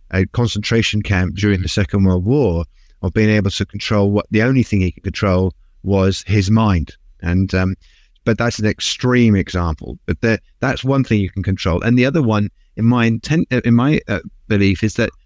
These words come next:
what you intend to do, because even if you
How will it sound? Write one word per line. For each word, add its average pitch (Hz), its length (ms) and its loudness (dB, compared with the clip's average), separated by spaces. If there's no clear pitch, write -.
what 127 200 -4
you 139 120 2
intend 139 640 0
to - 120 -4
do, 90 320 -4
because 123 260 -2
even 139 300 4
if 113 220 -4
you 117 220 0